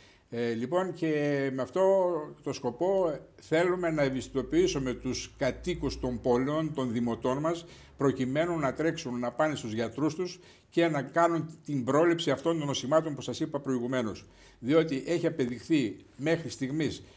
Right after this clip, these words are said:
όσοι έχουν πάει, πο-, από, πολλούς από αυτούς έχουν βρεθεί αυτά τα νοσήματα να είναι αρνητικά. Με αποτέλεσμα, θέλουμε εμείς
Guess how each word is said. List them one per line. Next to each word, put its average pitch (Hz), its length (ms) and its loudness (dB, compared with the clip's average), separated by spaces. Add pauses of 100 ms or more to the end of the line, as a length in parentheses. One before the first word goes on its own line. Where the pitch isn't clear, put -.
(140)
όσοι 156 480 2
έχουν 135 560 0
πάει, 147 500 6 (640)
πο-, 143 220 0
από, 131 240 2
πολλούς 165 460 2
από 147 160 2
αυτούς 165 320 0
έχουν 156 320 0
βρεθεί 127 320 0
αυτά 147 240 0
τα 135 120 -2
νοσήματα 147 500 -2
να 127 100 -2
είναι 139 360 -4
αρνητικά. 117 800 -2 (520)
Με 131 140 -2
αποτέλεσμα, 156 680 2
θέλουμε 151 480 2
εμείς 131 720 -2